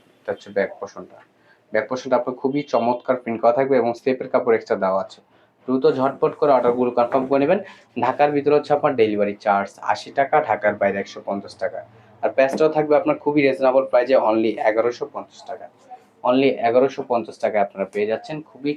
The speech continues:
চমৎকার একটা ড্রেস। ব্ল্যাক কালার দোপাট্টাটা দেখেন, মাশাআল্লাহ, অনেক সুন্দর এবং অনেক বড় হবে। এগুলো আপনার নামাজি ওড়না হবে। এগুলো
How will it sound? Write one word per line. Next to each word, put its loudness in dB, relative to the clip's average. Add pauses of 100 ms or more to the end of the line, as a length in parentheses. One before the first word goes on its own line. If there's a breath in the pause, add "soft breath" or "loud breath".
চমৎকার -2
একটা -8 (100)
ড্রেস। -8 (240)
ব্ল্যাক -2
কালার 0 (140)
দোপাট্টাটা -2 (100)
দেখেন, -2 (120)
মাশাআল্লাহ, -2 (540 loud breath)
অনেক 0 (120)
সুন্দর -10 (400)
এবং -6 (140)
অনেক 0 (140)
বড় 4 (100)
হবে। -2
এগুলো 0
আপনার -4
নামাজি -2
ওড়না -8
হবে। -12 (380 soft breath)
এগুলো 0